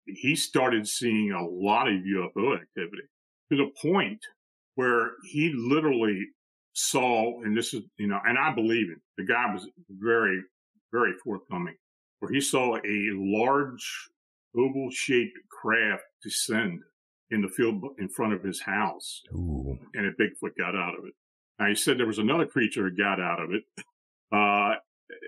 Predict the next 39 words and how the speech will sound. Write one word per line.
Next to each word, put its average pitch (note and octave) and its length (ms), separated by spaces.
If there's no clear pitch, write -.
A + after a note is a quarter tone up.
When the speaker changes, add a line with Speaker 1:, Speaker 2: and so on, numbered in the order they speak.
Speaker 1:
it, C#3 220
it, A#2+ 180
I B2 120
don't C3 120
know A#2 120
what C3+ 280
the A2 100
hell G2 240
this G#2+ 240
thing F2 260
was F2+ 200
because G2 360
it, G2+ 140
it, G2 140
it G2 100
was F#2+ 140
kind B2 240
of G2+ 120
feathered A#2+ 500
and G#2 160
it F#2+ 80
had G2 180
large A2 480
turkey-like G2+ 520
feet. A#2 260
But A2 160
the G#2+ 60
Bigfoot C#3 460
and A2 100
this A#2 160
other B2 220
creature - 400
came G2+ 200
out F#2+ 140
at - 40
the - 60
same F#2 320
time. G#2 280
Now, F2+ 220